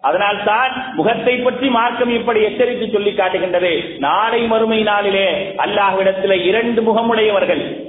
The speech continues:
இரண்டு முகமுடையவர்கள் கண்டிப்பாக மிக கெட்டவர்களாக இருப்பார்கள் என்று நபிகள் நாயகம் ஸல்லல்லாஹு அலைஹி வஸல்லம் அவர்கள் சொல்லி காட்டுகின்றார்கள். அல்லாஹ் வர்ணிக்கின்றான் பாருங்கள்.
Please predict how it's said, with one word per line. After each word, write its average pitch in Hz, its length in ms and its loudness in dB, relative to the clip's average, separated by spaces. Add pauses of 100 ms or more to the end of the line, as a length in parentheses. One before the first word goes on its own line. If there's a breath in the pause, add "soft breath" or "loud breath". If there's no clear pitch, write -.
(160)
இரண்டு 262 360 0
முகமுடையவர்கள் 262 1040 0
கண்டிப்பாக 220 680 0
மிக 208 220 2
கெட்டவர்களாக 208 800 0
இருப்பார்கள் 190 480 0
என்று 226 560 0
நபிகள் 220 320 0
நாயகம் 190 480 0
ஸல்லல்லாஹு 185 420 2
அலைஹி 180 140 0
வஸல்லம் 170 280 -2
அவர்கள் 165 180 -2
சொல்லி 165 240 -4
காட்டுகின்றார்கள். 151 640 -2 (200)
அல்லாஹ் 196 380 0
வர்ணிக்கின்றான் 208 640 0
பாருங்கள். 180 360 0